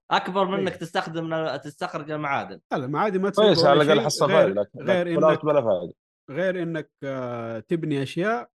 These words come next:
Speaker 2: أو تبغى تبيع. وإذا تبيع أصلًا مرة مشورة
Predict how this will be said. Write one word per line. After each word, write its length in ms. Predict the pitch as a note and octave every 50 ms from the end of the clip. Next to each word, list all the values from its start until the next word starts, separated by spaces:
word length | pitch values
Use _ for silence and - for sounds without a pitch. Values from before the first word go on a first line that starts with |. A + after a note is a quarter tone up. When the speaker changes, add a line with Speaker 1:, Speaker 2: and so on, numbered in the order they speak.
| -
Speaker 2:
أو 100 | D#3+ E3+
تبغى 300 | E3 E3 F3+ D#3+ D3+ D3+
تبيع. 300 | C#3+ - C#3 B2+ A2+ - - _ -
وإذا 280 | D#3 E3 E3+ F3+ E3+ D#3+
تبيع 420 | E3 E3 D#3+ A#3 C4 A#3+ G3+ E3 -
أصلًا 380 | G3 G#3 - - F#3 E3 D#3+ E3 - _ _ _ _ - - - _ -
مرة 240 | E3 G3 F#3+ E3 D3
مشورة 380 | C#3+ C3+ - - G#2+ G2 F#2